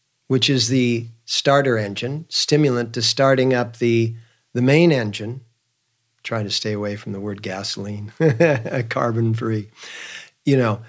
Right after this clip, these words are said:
the gasoline engine, which is the plan that you're going to do, that you're gonna run this far, you're gonna eat this way, you're gonna do this stuff, and eventually you're gonna drop that excess weight.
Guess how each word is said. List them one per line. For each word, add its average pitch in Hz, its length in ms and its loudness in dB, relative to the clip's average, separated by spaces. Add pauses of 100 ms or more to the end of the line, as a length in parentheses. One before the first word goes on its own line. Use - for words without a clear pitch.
(220)
the 131 140 0
gasoline 139 1080 2 (280)
engine, 117 640 -2 (540)
which 143 280 2
is 135 240 2
the 127 260 2
plan 135 500 0
that 120 200 -2
you're 120 120 0
going 120 360 0
to 113 140 -6
do, 113 520 2
that 110 140 -4
you're 107 160 -4
gonna 107 200 -4
run 117 280 0
this 117 180 2
far, 110 360 0
you're 104 120 -2
gonna 107 200 -6
eat 120 240 -4
this 117 280 0
way, 113 240 0
you're 104 120 -2
gonna 107 160 -6
do 120 240 0
this 113 220 2
stuff, 107 340 -4
and 110 140 -4
eventually 117 500 -2
you're 107 140 -2
gonna 104 160 -4
drop 104 340 -4
that 101 200 -6
excess 98 540 -8
weight. 104 340 -10